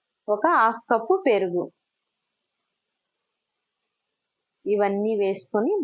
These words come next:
బాగా మిక్సీ పట్టుకోవాలి. గ్రేవీ లాగా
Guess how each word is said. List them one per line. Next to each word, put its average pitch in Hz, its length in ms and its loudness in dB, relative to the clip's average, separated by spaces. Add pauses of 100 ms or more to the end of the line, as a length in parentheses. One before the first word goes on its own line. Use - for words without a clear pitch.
బాగా 185 360 2 (760)
మిక్సీ 214 340 -2
పట్టుకోవాలి. 180 720 2 (1040)
గ్రేవీ 208 420 2 (100)
లాగా 196 260 2